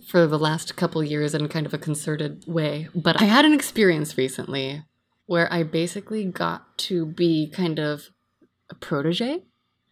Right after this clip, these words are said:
to a very trained dominatrix, you know, who has the skills, who has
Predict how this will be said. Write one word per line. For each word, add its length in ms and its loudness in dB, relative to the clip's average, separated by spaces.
to 440 2
a 80 -2
very 320 0
trained 440 -4
dominatrix, 840 -8
you 100 6
know, 120 6
who 140 2
has 400 2
the 100 2
skills, 320 2
who 100 6
has 320 4